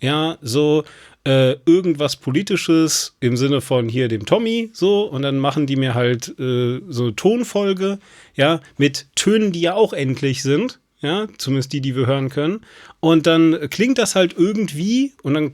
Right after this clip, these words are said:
kommst du vielleicht und sagst, "Das klingt überhaupt gar nicht wie das, was ich machen würde." Und dann kommt irgendjemand und sagt, "Boah, ey, das ist so der Tommy, ne?" So, <laughs> und dann,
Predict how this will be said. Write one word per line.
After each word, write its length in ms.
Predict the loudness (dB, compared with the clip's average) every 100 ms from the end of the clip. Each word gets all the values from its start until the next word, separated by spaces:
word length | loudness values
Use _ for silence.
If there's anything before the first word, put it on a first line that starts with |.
| 0
kommst 260 | 0 0
du 80 | -2
vielleicht 240 | 0 0 0
und 80 |
sagst, 220 | -4 -4 -6
"Das 80 |
klingt 180 | -8 -4
überhaupt 220 | -4 -4
gar 100 | -4
nicht 120 | -4 -4
wie 40 |
das, 160 | -10 -10
was 100 | -8
ich 100 | -8
machen 240 | -6 -4
würde." 200 | 0 2
Und 100 | 2
dann 440 | 2 0 -2 -4 -4
kommt 160 | 0
irgendjemand 320 | 0 0 -2
und 60 | -2
sagt, 200 | -2 -4
"Boah, 160 | -2 0
ey, 160 | 0
das 120 | 0
ist 40 | 0
so 100 | 2
der 180 | 0 0
Tommy, 260 | 0 0
ne?" 240 | -2 -2 -4
So, 240 | -6 -6 -2
<laughs> 20 |
und 180 | 0
dann, 140 | 2